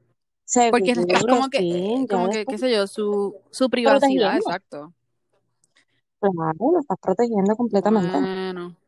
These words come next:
Speaker 1: Full. Completamente de acuerdo.
Speaker 2: Entonces, dígame,
Speaker 1: Mira.
Speaker 2: dígame, dígame.
Speaker 1: By the way,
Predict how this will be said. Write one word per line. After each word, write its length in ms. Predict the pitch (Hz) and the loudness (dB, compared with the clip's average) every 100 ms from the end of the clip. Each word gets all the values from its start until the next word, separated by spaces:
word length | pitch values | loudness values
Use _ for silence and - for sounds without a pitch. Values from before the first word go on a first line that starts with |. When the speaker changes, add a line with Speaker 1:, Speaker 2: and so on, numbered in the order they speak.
| _ - - - | _ -16 -16 -18
Speaker 1:
Full. 380 | - - 202 185 190 _ _ | -8 2 4 4 0 _ _
Completamente 640 | - 247 247 240 247 247 254 | 0 2 4 6 6 6 4
de 60 | |
acuerdo. 360 | 226 220 185 214 | 4 4 2 2
Speaker 2:
Entonces, 440 | 220 220 240 214 - - | 0 -2 -4 -4 -6 -10
dígame, 360 | 208 208 185 180 | -6 -2 -2 2
Speaker 1:
Mira. 420 | 277 466 523 175 | 2 2 0 -2
Speaker 2:
dígame, 0 | |
dígame. 400 | 165 180 240 285 - _ _ _ _ _ _ _ _ _ _ _ _ _ 214 - | -4 -2 2 0 -2 _ _ _ _ _ _ _ _ _ _ _ _ _ -10 -2
Speaker 1:
By 260 | 269 254 240 | 0 0 2
the 120 | 247 | 4
way, 460 | 233 254 262 190 | 6 6 4 0